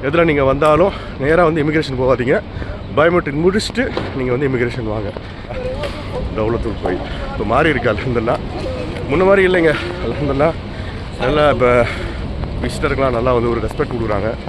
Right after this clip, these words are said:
பரவாயில்ல, அல்ஹம்துலில்லாஹ். ஏன்னா, புதுசா வந்து டிப்யூட்டி பிரைம் மினிஸ்டர் வந்திருக்காருல்ல, அதனால பார்த்தீங்கன்னா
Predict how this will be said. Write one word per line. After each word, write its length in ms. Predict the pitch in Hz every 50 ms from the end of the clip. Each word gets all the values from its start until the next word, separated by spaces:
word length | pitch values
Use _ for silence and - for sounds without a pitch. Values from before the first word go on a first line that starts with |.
| 85 - - - - - - - - -
பரவாயில்ல, 280 | 101 107 113 117 113
அல்ஹம்துலில்லாஹ். 540 | 95 98 - - 127 113 110 101 104 101 101 - - - - - - - - - - - -
ஏன்னா, 100 | 117 123 117 -
புதுசா 140 | 127 127 123
வந்து 440 | 151 139 123 120 117 131 135 131 113 - - - - - - - - - - - - - - -
டிப்யூட்டி 300 | 120 131 151 135 139 139 -
பிரைம் 200 | 143 139 135 123
மினிஸ்டர் 200 | - - 127 120
வந்திருக்காருல்ல, 500 | 120 110 110 104 110 101 98 110 117 104 - - - - -
அதனால 260 | 104 98 110 113 117
பார்த்தீங்கன்னா 440 | 110 120 113 107 110 113 117 131 151